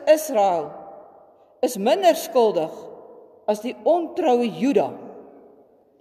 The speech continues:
Gaan roep hierdie woorde na die noorde toe uit en sê, 'Trouelose Israel, kom terug,' sê die Here. 'Ek sal nie langer vir jou kwaad wees nie, want ek is getrou,' sê die Here. 'Ek bly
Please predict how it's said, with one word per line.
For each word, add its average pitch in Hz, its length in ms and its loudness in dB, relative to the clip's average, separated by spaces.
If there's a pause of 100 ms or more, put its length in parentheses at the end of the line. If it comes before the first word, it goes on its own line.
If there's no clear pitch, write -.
(280)
Gaan 311 240 4
roep 349 240 0
hierdie 302 400 0
woorde 240 420 2
na 233 200 2
die 254 120 0
noorde 294 540 0
toe 294 220 -6
uit 285 260 0
en 233 100 -2
sê, 285 260 -4 (440)
'Trouelose 370 840 4
Israel, 285 600 4
kom 320 260 0
terug,' 427 240 -2
sê 262 240 -4
die 226 160 -2
Here. 202 300 2 (1120)
'Ek 311 140 0
sal 392 180 2
nie 381 160 0
langer 262 360 4
vir 262 180 -8
jou 233 240 2 (160)
kwaad 339 380 4
wees 196 380 -8
nie, 139 180 -16 (720)
want 247 280 2
ek 370 160 0
is 359 140 -6
getrou,' 370 420 -4
sê 190 240 -2
die 165 160 -6
Here. 156 320 -6 (800)
'Ek - 180 2
bly 311 220 6